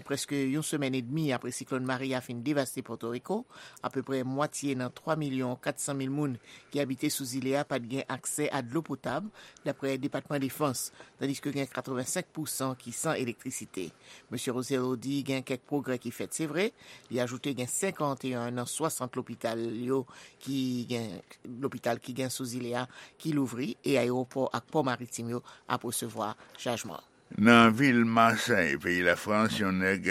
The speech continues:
Speaker 2: qui te soi-disant tué deux jeunes filles à coups de couteau, te joint dans arrestation, et la police la gueule deux jours après incident. Autorité française, yo, dit la police a été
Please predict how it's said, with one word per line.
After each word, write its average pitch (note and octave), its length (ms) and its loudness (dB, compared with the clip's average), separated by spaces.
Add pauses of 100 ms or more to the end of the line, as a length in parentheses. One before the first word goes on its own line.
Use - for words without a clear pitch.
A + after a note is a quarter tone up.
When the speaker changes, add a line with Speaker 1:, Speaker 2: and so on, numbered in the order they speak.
(160)
Speaker 2:
qui - 80 -12
te F2+ 140 -2
soi-disant F2+ 520 2
tué F2 600 0
deux F2 260 2
jeunes F2+ 240 0
filles A2+ 440 2
à E2 100 6
coups G#2 240 -6
de - 60 -16
couteau, F#2+ 400 -2
te F#2 180 -6
joint F2 160 -2
dans E2+ 80 0
arrestation, E2 640 -2
et - 600 -6
la E2+ 140 2
police F#2+ 360 -4
la F#2+ 160 2
gueule F#2 260 0
deux G#2 160 0
jours G2 220 4
après G2+ 280 2
incident. D2+ 540 -2
Autorité E2 420 -6
française, E2 460 -6
yo, G2+ 240 0
dit E2 140 -4
la D#2 100 2
police E2+ 400 -6
a E2 220 2
été E2+ 360 0